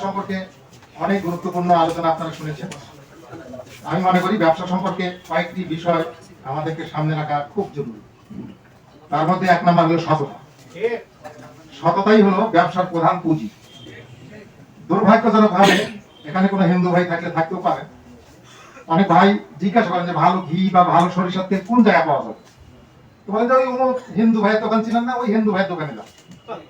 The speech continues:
ওখানে ভালো ঘি পাবেন।" অথচ এটা আমাদের মুসলমান ভাইয়ের দোকানকে দেখা দেওয়ার কথা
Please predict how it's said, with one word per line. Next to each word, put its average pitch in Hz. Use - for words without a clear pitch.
ওখানে 233
ভালো 202
ঘি 165
পাবেন।" 123
অথচ 214
এটা 233
আমাদের 240
মুসলমান 240
ভাইয়ের 214
দোকানকে 208
দেখা 185
দেওয়ার 180
কথা 156